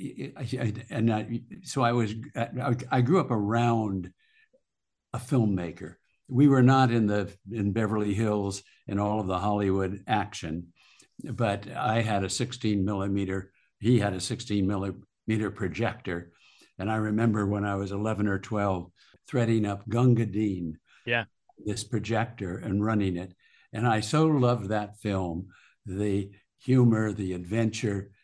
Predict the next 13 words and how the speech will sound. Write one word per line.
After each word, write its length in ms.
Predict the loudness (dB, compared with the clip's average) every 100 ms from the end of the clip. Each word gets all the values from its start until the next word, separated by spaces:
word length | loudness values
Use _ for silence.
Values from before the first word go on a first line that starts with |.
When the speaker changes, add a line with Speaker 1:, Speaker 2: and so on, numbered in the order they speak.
| _ -12
Speaker 1:
and 220 | -4 -4
the 260 | -2 -4 -6 -18 _ -10
regimental 800 | 0 2 2 2 2 2 -2 -6
beastie 680 | -2 0 0 -2 -8 -6 -6
Gunga 400 | -4 -2 0 -2
Din, 460 | -2 -4 -4 -6 -8 _ _ _
the 80 | -4
water 320 | 2 2 2 -2
boy 380 | -10 -8 -8 -10 _ _ _
who 120 | -4 0
wanted 380 | 2 2 -2 -4
to 80 |
be 480 | -4 -2 0 -2 -6